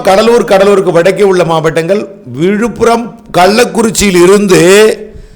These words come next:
திருப்பதி வரைக்கும், அதாவது திருப்பதினா ஆந்திர எல்லையோர வரைக்கும், திருப்பத்தூர், வேலூர், ராணிப்பேட்டை, திருவள்ளூர்,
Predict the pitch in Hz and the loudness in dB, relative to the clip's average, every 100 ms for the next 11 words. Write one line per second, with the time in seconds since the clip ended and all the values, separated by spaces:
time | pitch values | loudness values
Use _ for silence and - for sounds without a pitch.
0 | - - _ - - 233 262 262 240 214 | -20 -20 _ -20 -6 0 0 2 0 2
1 | 196 190 180 156 143 185 208 220 190 214 | 0 0 -2 -6 -2 0 2 0 -2 0
2 | 208 214 202 185 226 254 254 214 190 214 | 0 0 -2 0 0 0 0 2 0 0
3 | 202 170 160 175 170 - - - - _ | 0 0 -2 -2 -4 -10 -18 -20 -20 _
4 | _ _ _ _ _ - 254 202 254 262 | _ _ _ _ _ -2 -2 2 0 2
5 | 247 240 226 214 208 214 185 202 170 220 | 2 4 4 4 2 0 0 -2 0 0
6 | 269 269 - 185 185 190 196 240 | 0 -6 -4 -2 0 0 2 2